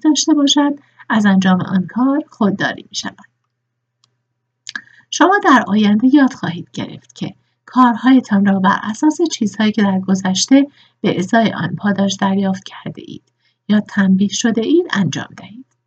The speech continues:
احساسات مثبت عادتها را بهبود می‌بخشند و احساسات منفی عادات را از بین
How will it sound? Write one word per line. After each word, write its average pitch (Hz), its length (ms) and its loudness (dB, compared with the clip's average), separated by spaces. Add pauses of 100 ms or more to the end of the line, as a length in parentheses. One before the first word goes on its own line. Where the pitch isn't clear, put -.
(180)
احساسات 214 540 -2
مثبت 214 600 0 (360)
عادتها 190 440 0
را 202 80 2
بهبود 185 480 -2
می‌بخشند 269 600 -2 (300)
و 190 120 -4
احساسات 185 580 -6
منفی 185 580 0 (380)
عادات 185 480 -2
را 185 100 -2
از 190 300 -6
بین 175 320 -4